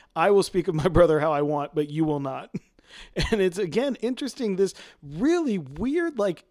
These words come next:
like, empathy and care he has for the people he hates right now <laughs> so much. It's so interesting of a, of a character trait here, though.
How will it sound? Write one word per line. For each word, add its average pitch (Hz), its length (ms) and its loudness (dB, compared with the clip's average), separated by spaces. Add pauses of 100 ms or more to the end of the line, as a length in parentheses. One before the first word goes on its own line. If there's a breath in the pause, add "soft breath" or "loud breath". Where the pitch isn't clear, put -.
(380)
like, 170 380 -2
empathy 254 640 -4
and 190 220 -6
care 285 420 -4
he 202 200 -2
has 233 300 -2
for 233 140 -6
the 196 100 -2
people 233 380 -4
he 226 300 -4
hates 311 340 -2
right 170 300 -2
now - 320 0 (100)
<laughs> - 100 -16
so 220 380 0
much. 269 300 -2
It's 190 180 -6
so 262 280 -12
interesting 240 640 -8
of 185 140 -4
a, 175 60 -2
of 160 180 -4
a 156 60 -2
character 226 400 -8
trait 151 240 -2
here, 151 180 -2
though. 147 220 0